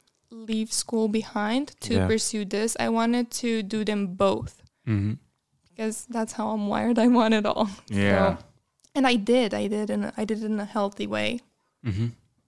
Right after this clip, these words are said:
Speaker 2: And
Speaker 3: Okay.
Speaker 2: everybody at school must have been
Speaker 3: Yeah, same.
Speaker 2: rooting for you, really.
Speaker 1: Yes.
Speaker 2: Well, that's good. That's
Speaker 3: Yeah,
Speaker 2: good.
Speaker 3: that's cool.
Speaker 2: Yeah.
Speaker 3: I
Speaker 2: Like,
Speaker 3: mean,
Speaker 2: it's, it's like
Speaker 3: could
Speaker 2: go-
Speaker 3: also be the other way around, for
Speaker 2: Uh,
Speaker 3: sure.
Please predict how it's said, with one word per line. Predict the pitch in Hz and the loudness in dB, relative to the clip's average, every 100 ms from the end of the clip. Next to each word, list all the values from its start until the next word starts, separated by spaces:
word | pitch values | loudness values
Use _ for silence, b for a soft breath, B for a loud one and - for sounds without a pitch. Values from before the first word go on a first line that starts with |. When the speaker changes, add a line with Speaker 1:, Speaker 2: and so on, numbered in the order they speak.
| _ _ _ - | _ _ _ -2
Speaker 2:
And | - 107 | 6 10
Speaker 3:
Okay. | |
Speaker 2:
everybody | 113 110 107 101 | 10 10 8 8
at | 101 | 4
school | - 107 | 2 2
must | 101 - | 4 2
have | 92 | 0
been | 95 87 | 0 4
Speaker 3:
Yeah, | 127 113 | 6 6
same. | 95 - 120 | 4 -4 8
Speaker 2:
rooting | 110 143 110 95 | 10 10 8 4
for | - | 2
you, | 87 85 82 - | 2 0 -4 -10
really. | 104 107 90 - | -2 0 0 0
Speaker 1:
Yes. | 247 254 226 - - - _ - | 4 6 4 0 -8 -20 _ -20
Speaker 2:
Well, | 120 | -6
that's | 127 | -4
good. | - 139 87 78 _ _ _ _ - | 2 2 2 -2 _ _ _ _ -16
That's | 92 | -4
Speaker 3:
Yeah, | 95 | 0
Speaker 2:
good. | 92 | 0
Speaker 3:
that's | 87 - | -2 -8
cool. | - 90 90 - _ | -12 -12 -12 -18 _
Speaker 2:
Yeah. | 113 101 85 - _ - | -4 -2 -2 -6 _ 2
Speaker 3:
I | 110 | 6
Speaker 2:
Like, | |
Speaker 3:
mean, | 143 | 8
Speaker 2:
it's, | 135 | 6
it's | - 151 | 6 8
like | 160 | 12
Speaker 3:
could | 190 | 12
Speaker 2:
go- | 170 | 12
Speaker 3:
also | 208 175 | 10 6
be | 139 | 4
the | 120 | 6
other | 123 | 6
way | 110 | 6
around, | 98 104 120 87 82 - _ _ | 4 4 2 0 -8 -18 _ _
for | 107 | -10
Speaker 2:
Uh, | - | -6
Speaker 3:
sure. | - 101 85 | -2 -2 -4